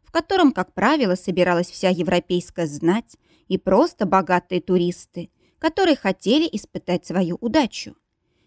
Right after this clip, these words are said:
Небо над моей головой, несмотря на полночь, было светлым, почти как днём, благодаря тысячам огней, окруживших карликовое государство. Само здание больше напоминало мне настоящий средневековый дворец,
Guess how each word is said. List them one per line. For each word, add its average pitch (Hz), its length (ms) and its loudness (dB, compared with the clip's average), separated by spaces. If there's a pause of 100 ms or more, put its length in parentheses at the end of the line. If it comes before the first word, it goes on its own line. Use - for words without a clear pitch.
(100)
Небо 330 300 2
над 185 160 0
моей 185 300 2
головой, 175 540 2
несмотря 185 540 2
на 170 140 4
полночь, 196 600 0
было 185 240 0
светлым, 208 680 -4 (260)
почти 392 320 -8
как 311 260 -2
днём, 185 400 2 (320)
благодаря 185 540 2
тысячам 190 580 -4
огней, 185 520 0 (300)
окруживших 349 720 -2
карликовое 175 580 -2
государство. 180 800 -4 (640)
Само 180 360 0
здание 208 520 4
больше 180 360 0
напоминало 180 640 4
мне 180 180 2
настоящий 180 760 -2
средневековый 170 720 0
дворец, 180 600 -2